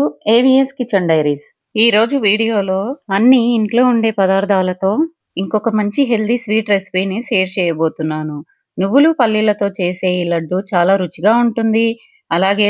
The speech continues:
చాలా ఈజీగా కూడా ప్రిపేర్ చేసుకోవచ్చు. పల్లీలు,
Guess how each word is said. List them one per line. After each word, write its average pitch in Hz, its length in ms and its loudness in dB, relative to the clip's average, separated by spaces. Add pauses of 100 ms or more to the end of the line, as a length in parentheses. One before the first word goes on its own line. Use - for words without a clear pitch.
(120)
చాలా 190 220 2 (140)
ఈజీగా 190 340 0 (100)
కూడా 185 240 2
ప్రిపేర్ 202 340 -2
చేసుకోవచ్చు. 151 680 -4 (500)
పల్లీలు, 254 380 4